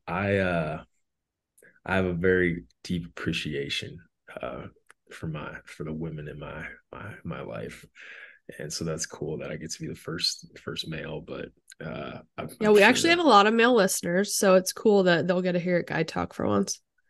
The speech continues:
Speaker 1: Oh, there we go. Perfect.
Speaker 2: So if anybody wants to find you on socials, where, where's the best place
Speaker 1: Yeah.
Speaker 2: to look?
Speaker 1: So yeah,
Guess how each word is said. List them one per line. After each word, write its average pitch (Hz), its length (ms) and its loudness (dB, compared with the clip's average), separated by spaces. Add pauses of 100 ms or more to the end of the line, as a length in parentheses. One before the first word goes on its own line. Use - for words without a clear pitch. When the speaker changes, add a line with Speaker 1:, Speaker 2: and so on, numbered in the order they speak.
(180)
Speaker 1:
Oh, - 140 -20 (340)
there 67 140 -4
we 60 100 -8
go. - 260 -14
Perfect. - 400 -14 (680)
Speaker 2:
So 277 220 10
if 262 100 8
anybody 269 400 10
wants 226 300 8
to 240 160 8
find 196 420 6
you 226 220 8
on 196 160 6
socials, 196 580 0
where, 185 720 6 (120)
where's 196 240 2
the 185 60 2
best 175 280 -2
place 180 240 2
Speaker 1:
Yeah. 104 80 0
Speaker 2:
to - 80 0
look? - 320 0 (420)
Speaker 1:
So 113 300 6
yeah, 104 300 6